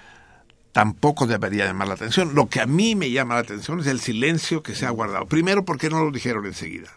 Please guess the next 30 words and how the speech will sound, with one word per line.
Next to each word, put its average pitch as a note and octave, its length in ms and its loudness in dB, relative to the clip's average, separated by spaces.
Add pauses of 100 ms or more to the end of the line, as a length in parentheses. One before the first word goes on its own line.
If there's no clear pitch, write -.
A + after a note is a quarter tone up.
¿Por A2 140 -8
qué D3 120 -4
se C3+ 100 -6
esperaron A#2 380 -4
a G#2 60 -8
que - 100 -18
pasaran F#2 480 -12
siete - 320 -14
meses? - 460 -20 (1000)
Segundo, D3 460 4
¿por B2 160 0
qué F3+ 160 2
lo E3+ 140 4
dicen E3 440 2
y D3 140 -2
eso D3 220 2
no D3 120 -2
provoca C#3 440 -2
ningún B2 340 -2
eco, C#3+ 240 -4
ningún B2+ 320 -4
comentario, B2+ 680 -4
ningún? A#2+ 600 -6 (3000)
Sigue F3 340 2
siendo D3+ 460 2
un C3+ 180 2
misterio E3 680 2
hasta A2 480 -4
la G2 160 -8
fecha D#3 400 -2